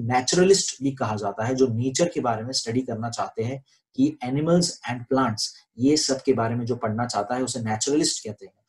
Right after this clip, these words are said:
तो उस जमाने में वो scientific community में काफी famous हो चुके थे and इन्हें बहुत सारे अच्छे, अ, you know, वो जमाने के scientist लोग का support भी मिला था, जिनके through इन्हें एक,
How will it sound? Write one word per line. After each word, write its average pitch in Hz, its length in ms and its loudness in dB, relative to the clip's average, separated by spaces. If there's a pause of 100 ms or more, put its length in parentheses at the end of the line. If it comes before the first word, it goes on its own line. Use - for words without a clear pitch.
(220)
तो - 60 -10
उस 196 240 6
जमाने 147 360 4
में 156 140 -2
वो 127 120 0
scientific 139 640 2
community 131 360 0
में 135 140 -2
काफी 131 260 -4
famous 123 340 -2
हो 117 80 -2
चुके 110 260 -6
थे 139 160 -6 (460)
and 165 240 -2 (100)
इन्हें 143 380 0
बहुत 131 340 2
सारे 143 220 4
अच्छे, 151 500 0 (320)
अ, 110 140 2
you 113 140 4
know, 151 200 0
वो 131 180 8
जमाने 127 360 0
के 139 120 0
scientist 120 460 0
लोग 127 140 2
का 135 80 -2
support 151 360 2
भी 147 140 0
मिला 107 240 0
था, 131 220 -8 (280)
जिनके 139 240 4
through 180 380 0 (200)
इन्हें 156 360 2 (160)
एक, 151 180 2